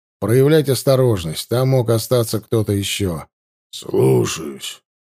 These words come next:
Все назад!" Маркуша замахал руками, выгоняя своих людей из переулка.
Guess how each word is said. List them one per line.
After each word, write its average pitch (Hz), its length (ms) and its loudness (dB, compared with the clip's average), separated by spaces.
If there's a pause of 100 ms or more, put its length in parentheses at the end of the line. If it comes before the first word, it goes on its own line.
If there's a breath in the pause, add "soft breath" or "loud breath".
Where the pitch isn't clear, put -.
(220)
Все 151 280 4
назад!" 156 760 4 (560)
Маркуша 127 600 -2
замахал 110 520 0
руками, 135 440 0
выгоняя 143 520 2
своих 131 360 0
людей 117 400 2
из 107 340 -2
переулка. 98 800 -4